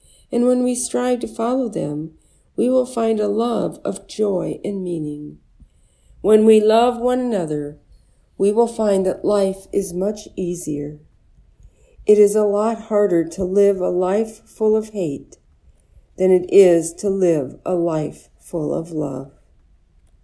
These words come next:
And yes, we struggle with how to love one another, but we are not alone. These struggles have been happening ever since Jesus left us with this commandment.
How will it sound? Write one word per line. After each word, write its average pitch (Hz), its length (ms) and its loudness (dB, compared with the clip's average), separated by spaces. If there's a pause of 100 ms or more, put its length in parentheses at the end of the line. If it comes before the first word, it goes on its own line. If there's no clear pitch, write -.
(500)
And 190 200 4
yes, 185 460 6
we 220 140 -2
struggle 160 580 0
with 175 240 -4
how 165 220 -4
to - 160 -12
love 151 400 -4
one 156 180 -4
another, 143 560 -10 (800)
but 247 160 0
we 254 180 2
are 240 140 2
not 220 240 0
alone. 196 640 -4 (460)
These 254 220 4
struggles 240 560 4
have 226 80 -2
been 214 240 0
happening 220 560 -2
ever 233 240 -2
since 226 380 -4
Jesus 220 580 -6
left 233 340 -4
us - 380 -8 (380)
with 214 180 0
this 196 240 -2
commandment. 190 960 -8